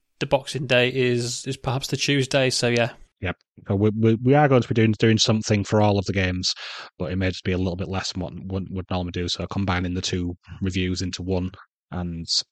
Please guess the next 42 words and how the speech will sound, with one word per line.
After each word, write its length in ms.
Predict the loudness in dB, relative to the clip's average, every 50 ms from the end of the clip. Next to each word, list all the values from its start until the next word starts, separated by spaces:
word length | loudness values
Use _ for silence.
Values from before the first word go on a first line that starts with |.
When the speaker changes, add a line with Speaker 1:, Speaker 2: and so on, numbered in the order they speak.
| _ _ _ -8 -4
Speaker 2:
we've 120 | -4 -4 -2
got, 240 | 0 -2 -2 -2 -2
we're 80 | -4
gonna 100 | -2 -2
be 80 | 0 0
doing 200 | 0 0 0 -2 -4 -2 0
previews 480 | 0 2 2 2 2 2 2 0 0 -2 -6 -8 -10
for 180 | -8 -4 -4 -2
both. 340 | 0 0 0 -2 -2 -4 -8 -16 -16 -12 -8 -8 -8 -8 -10 _ _ _ _ -10
Do 300 | -10 -6 -6 -2 2 2
we 80 | 4 4
have 160 | 4 4 4
an 80 | 4
opposition 380 | 2 2 2 0 0 2 2 2
interview 240 | 2 2 0 -4 -4 -4
for 80 | -6 -6
the 160 | -4 -4 -6 -4 -4
Preston 360 | -4 -4 -4 -4 -10 -12 -14 -14 -20 -20 -18
one? 180 | -18 -16 -16 -18 -20 -20 -10 _ 2
Speaker 1:
Uh, 60 | 4
not 160 | 4 4 4
for 60 | 6
Preston. 320 | 6 6 6 6 6 2 4
So 180 | 6 8 8
I'm 420 | 8 8 6 6 6 6 4 2 0
speaking 520 | 2 2 4 6 6 6 6 4 4 2 2
to 640 | 2 4 6 8 8 8 8 8 6 6 6 4 4 4
a 100 | 4 4
West 220 | 6 6 4 4
Brom 180 | 4 4 4 4
fan 160 | 2 0 2
this 160 | 2 2 2
week, 220 | 4 2 4 2
actually 220 | 0 -2 -2 -4 -4
on 40 | -2
Thursday 280 | 2 2 4 4 4 2
this 180 | 2 2 4
week. 300 | 4 4 4 4 2 -4 -14 -16 -18 -14
It's 120 | -8 -4
the 60 | 0 4
same 180 | 4 4 4
chap, 340 | 2 2 2 2 2 2 -2